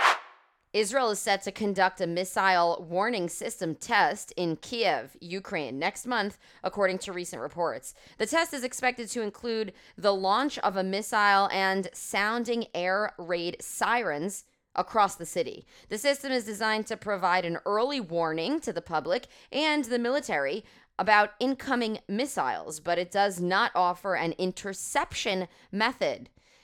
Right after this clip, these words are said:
Analysts say this is an effort not to upset Russia, for which Israel is maintaining diplomatic ties with.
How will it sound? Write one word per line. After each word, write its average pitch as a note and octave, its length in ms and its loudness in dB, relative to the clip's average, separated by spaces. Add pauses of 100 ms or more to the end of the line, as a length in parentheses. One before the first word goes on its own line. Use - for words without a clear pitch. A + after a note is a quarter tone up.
Analysts G#3 440 2
say G3+ 180 -2
this F#3+ 200 -6
is F3+ 140 -8
an D#3+ 100 -2
effort F#3 460 0
not F3 240 0
to - 120 -2
upset - 360 -2
Russia, F3+ 500 2 (260)
for A#3 160 -2
which G#3+ 240 -2
Israel F#3+ 600 2
is F#3+ 340 0
maintaining F#3 580 -4
diplomatic D3+ 560 -6
ties G3 480 -2
with. - 340 -16